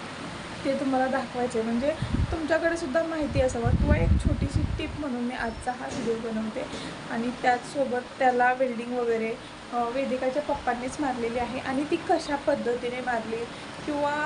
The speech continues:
अ, वेल्डिंगविषयी थोडीफार माहिती, जेणेकरून मला त्यांच्याकडून जेवढी मिळाली, मी तेवढी, म्हणजे तुम्हाला माहिती असावी याच्यासाठी, तर तेवढी मी तुमच्यापर्यंत पोहोचवते. त्यामुळे आजचा हा व्हिडिओ तुम्ही शेवटपर्यंत नक्की बघा.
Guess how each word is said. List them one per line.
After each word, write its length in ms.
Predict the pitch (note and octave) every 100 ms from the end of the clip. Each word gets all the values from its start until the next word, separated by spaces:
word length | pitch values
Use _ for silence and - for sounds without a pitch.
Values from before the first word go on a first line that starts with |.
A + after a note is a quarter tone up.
| D4
अ, 180 | C4 B3+
वेल्डिंगविषयी 800 | C4 D4 C#4 C#4 C#4+ C#4+ - C4
थोडीफार 600 | C4+ C#4+ C4+ B3+ B3+ B3
माहिती, 440 | B3 A#3+ A#3+ B3 A#3+
जेणेकरून 480 | B3+ C4 C4 C#4+
मला 300 | D4 D4+ D#4
त्यांच्याकडून 520 | D#4+ D4+ D4 C#4+ C#4 C#4
जेवढी 240 | C#4 A#3+
मिळाली, 380 | C4+ D4 A#3 A3 - - - -
मी 80 | D4
तेवढी, 400 | - E4+ D4+ D#4
म्हणजे 460 | D4+ - C4+ C#4
तुम्हाला 280 | D#4+ D#4+ D#4+
माहिती 300 | F4 D4 D#4+
असावी 320 | D#4+ D4 C#4
याच्यासाठी, 480 | C#4 A#3 B3+ - - - - - -
तर 100 | D4+ -
तेवढी 260 | D#4 C#4+ C#4+
मी 120 | D4
तुमच्यापर्यंत 600 | D4 B3 B3+ C4 B3+ A3+
पोहोचवते. 920 | C#4+ C#4+ B3+ B3 A#3 A#3+ C#4+ - - -
त्यामुळे 460 | D4 B3+ C#4+ C4+ A#3+ D4 -
आजचा 420 | C4 B3 - -
हा 200 | C#4 C#4
व्हिडिओ 420 | D4 D4 C#4 A#3 B3
तुम्ही 300 | C#4 B3+ D4 -
शेवटपर्यंत 680 | C#4+ A#3 B3 C#4 B3+ B3 -
नक्की 540 | D4 C#4 C4+ - D4
बघा. 380 | C4 B3+ B3 B3